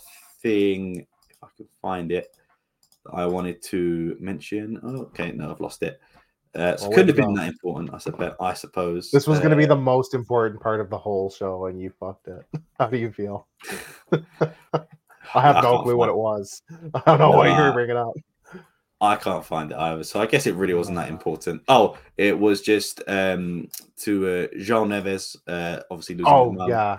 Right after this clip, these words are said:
Speaker 1: Uh, thoughts and prayers go out to you, and, uh, you know, tough thing at any age, but let alone, like, a eighteen, nineteen-year-old. And it was
Speaker 2: Yeah.
Speaker 1: like, rivalry aside, uh, today, he had, he, he did cry at the end, which I thought was, you know,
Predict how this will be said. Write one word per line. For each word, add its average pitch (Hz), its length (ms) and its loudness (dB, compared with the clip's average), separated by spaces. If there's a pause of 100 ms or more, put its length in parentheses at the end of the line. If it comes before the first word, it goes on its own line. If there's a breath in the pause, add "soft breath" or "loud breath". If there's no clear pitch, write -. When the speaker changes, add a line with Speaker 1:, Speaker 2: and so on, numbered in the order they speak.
Speaker 1:
Uh, 90 180 0 (140)
thoughts 110 220 0
and 82 100 -12
prayers 92 460 -2 (220)
go 90 80 -12
out 87 180 -10
to - 80 -10
you, 90 200 -4
and, 85 200 -8
uh, 85 240 -6 (600)
you 80 80 -8
know, 80 200 -6 (600)
tough - 340 2
thing 98 360 2
at - 80 -10
any 90 320 -4
age, 78 300 -8
but 69 100 -8
let 80 140 -4
alone, 76 260 -6
like, - 160 -14
a 78 260 -10
eighteen, 82 420 -8
nineteen-year-old. 82 720 -10 (300)
And 107 180 2
it 110 40 2
was 107 240 -4
Speaker 2:
Yeah. - 120 -6
Speaker 1:
like, 110 220 0 (500)
rivalry 123 320 4
aside, 98 340 0 (400)
uh, 87 220 -2
today, 82 400 -6
he 82 160 -10
had, 85 300 -6
he, 85 200 -8
he 82 160 -14
did 87 200 -4 (220)
cry 82 260 -2
at - 60 -8
the 80 100 -6
end, 78 140 -8
which 82 140 -10
I 92 60 -6
thought 82 260 -6
was, 80 320 -10
you 80 120 -12
know, 78 200 -14